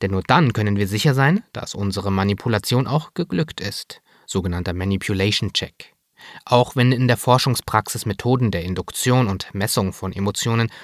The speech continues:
oft kombiniert werden, müssen sie zunächst einmal getrennt voneinander betrachtet werden.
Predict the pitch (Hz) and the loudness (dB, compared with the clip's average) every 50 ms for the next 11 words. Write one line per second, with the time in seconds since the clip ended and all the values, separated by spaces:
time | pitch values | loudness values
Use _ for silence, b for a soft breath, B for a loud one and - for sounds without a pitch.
0 | B B - 123 139 - - - - 131 120 117 120 117 110 110 113 139 - 165 | B B 0 0 0 0 -2 -4 0 2 2 4 4 4 4 4 4 4 6 6
1 | 160 151 151 170 175 B B B B B 110 143 156 - 208 180 185 196 196 - | 6 6 6 4 0 B B B B B 0 0 2 2 0 0 0 0 0 2
2 | 156 135 147 147 - - 139 139 135 131 131 123 - 135 - - - - 117 117 | 2 2 2 2 0 -2 0 2 4 4 2 2 0 -2 -4 -4 -4 0 2 2
3 | 120 113 107 - - - - - 101 95 92 92 92 90 92 95 92 87 - 101 | 2 2 0 -2 -6 -10 -6 -6 -4 -2 -2 -2 -2 -2 -2 -2 -4 -4 -6 -8
4 | - - - 95 - - - 104 - 92 87 92 - 95 87 | -8 -6 -8 -6 -8 -8 -10 -10 -8 -8 -10 -10 -10 -14 -14